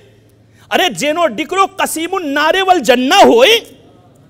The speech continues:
જન્નત અને જહન્નમનો બાટવાવાળો જેનો પોતાનો દીકરો હોય, એને બાબતમાં તું ઈ વિચાર કરે છે?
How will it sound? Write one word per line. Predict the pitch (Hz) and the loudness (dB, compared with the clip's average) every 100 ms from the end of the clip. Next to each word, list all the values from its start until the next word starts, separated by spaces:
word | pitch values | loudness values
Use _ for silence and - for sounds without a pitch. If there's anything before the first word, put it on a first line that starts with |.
| _ _ _ _ _ | _ _ _ _ _
જન્નત | 165 247 262 381 392 | -4 -4 0 0 0
અને | 311 302 | 0 0
જહન્નમનો | 247 262 320 403 370 285 | 0 -4 -4 -8 -4 -4
બાટવાવાળો | 247 247 349 349 330 349 | -2 -4 0 0 0 -2
જેનો | 294 285 330 | -4 -8 -10
પોતાનો | 285 294 302 453 508 | -6 -6 -4 -2 -2
દીકરો | 480 466 453 | -2 -2 -2
હોય, | 330 285 | 0 0
એને | 202 208 | -2 -6
બાબતમાં | 226 202 233 285 262 | -6 -6 -8 -8 -12
તું | 302 | -10
ઈ | 220 | -10
વિચાર | 294 302 403 370 | -8 -10 -10 -12
કરે | - - | -12 -14
છે? | - | -16